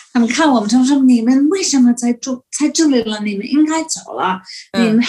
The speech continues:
Speaker 1: 这里很危险，会有，会有反革命的什么，
Speaker 2: 对，对，对。
Speaker 1: 政府可能会倒下来了。”
Speaker 2: 是，是，是。
Speaker 1: 然后说很多。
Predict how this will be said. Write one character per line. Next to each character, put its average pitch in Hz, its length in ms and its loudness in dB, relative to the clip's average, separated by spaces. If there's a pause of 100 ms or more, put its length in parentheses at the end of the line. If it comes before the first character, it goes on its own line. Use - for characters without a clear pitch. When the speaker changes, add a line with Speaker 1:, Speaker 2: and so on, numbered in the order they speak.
(200)
Speaker 1:
这 392 220 2
里 269 100 2
很 226 200 0
危 302 180 4
险， 214 400 -2
会 294 220 -2
有， 202 340 -4 (320)
会 285 180 0
有 220 260 0
反 208 440 -6
革 220 100 0
命 254 220 4
的 220 100 0
什 214 200 -6
么， 220 240 -2 (120)
Speaker 2:
对， 240 120 0
对， - 0 -
对。 - 0 -
Speaker 1:
政 247 160 2
府 220 220 0
可 233 120 -2
能 214 220 -2
会 220 420 -2
倒 - 500 -6
下 220 200 -6
来 208 360 -8
了。” 196 60 -16
Speaker 2:
是， 202 220 -6
是， - 0 -
是。 196 140 -2
Speaker 1:
然 208 60 -2
后 - 0 -
说 - 0 -
很 190 220 -6
多。 196 80 -8